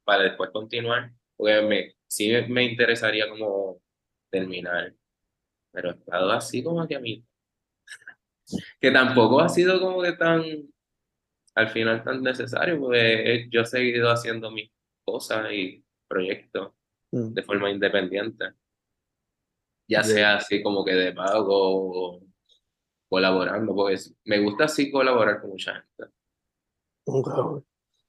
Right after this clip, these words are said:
Speaker 2: Te pregunto, eh, volviendo a los cortometrajes, recuerdo. Fue
Speaker 1: Recuerdo.
Speaker 2: también,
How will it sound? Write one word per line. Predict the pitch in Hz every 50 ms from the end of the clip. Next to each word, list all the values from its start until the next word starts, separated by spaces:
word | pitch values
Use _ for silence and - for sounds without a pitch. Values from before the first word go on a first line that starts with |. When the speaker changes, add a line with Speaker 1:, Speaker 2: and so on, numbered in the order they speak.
| _ _ _ _ _ _ _
Speaker 2:
Te | - 147
pregunto, | 127 131 127 135 143 143 135 143 131 123 - -
eh, | 131 123 120 113 110 110 110 110 - _ _ _ _ _ _ _ _ _ _ _ _ _ _ _ _ _ _ _ _ _ _
volviendo | - 143 127 117 113 113 113 120 123
a |
los | 127 127
cortometrajes, | - 127 120 135 131 143 127 110
recuerdo. | 127 117 - 139 123 120 120 113 110 107 107 _ _ _ _ _ _ _ _ _ _ _ _ _ _ _ _ _ _ _ _ _ _ _ _ _ _
Fue | - 107 107
Speaker 1:
Recuerdo. | 95 104 101 101 104
Speaker 2:
también, | 120 131 131 127 117 113 107